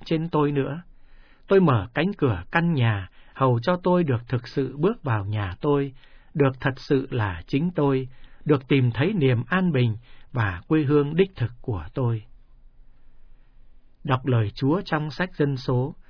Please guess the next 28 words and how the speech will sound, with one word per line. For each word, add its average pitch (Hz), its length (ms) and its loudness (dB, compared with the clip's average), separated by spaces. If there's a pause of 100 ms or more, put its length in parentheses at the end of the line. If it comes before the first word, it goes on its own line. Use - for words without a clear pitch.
(260)
Thiên 180 220 4
Chúa 170 240 4
phán 170 300 0
với 196 160 2
ông 147 260 -2
Môsê, 135 520 0 (320)
"Hãy 190 220 -2
nói 175 220 4
với 196 200 0
Aharon 156 760 2
và 107 340 -2
các 170 220 -2
con 147 260 0
nó 147 160 2
rằng, 107 280 -2 (460)
khi 185 220 4
chúc 220 180 2
lành 110 320 0
cho 160 140 -2
con 147 300 -2
cái 143 240 0
Israel, 135 720 -2 (340)
anh 165 220 2
em 156 280 0
hãy 151 200 -2
nói 156 300 0
thế 185 160 0
này: 107 340 -2